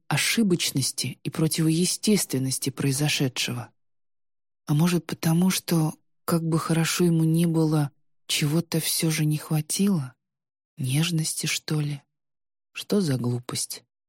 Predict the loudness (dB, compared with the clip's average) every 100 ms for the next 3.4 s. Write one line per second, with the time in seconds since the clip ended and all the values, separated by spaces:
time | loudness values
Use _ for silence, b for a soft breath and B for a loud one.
0 | _ _ _ _ _ _ _ -2 0 2
1 | 2 4 4 2 -2 0 0 0 -2 -2
2 | 0 2 0 0 0 0 -2 -2 -4 -6
3 | -4 -4 -4 -8